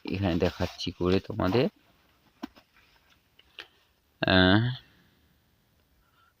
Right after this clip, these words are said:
নয় নম্বরটা সমাধান আমরা করব, যে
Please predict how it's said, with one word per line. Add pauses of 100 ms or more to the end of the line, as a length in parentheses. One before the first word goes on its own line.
(140)
নয়
নম্বরটা
সমাধান
আমরা
করব, (640)
যে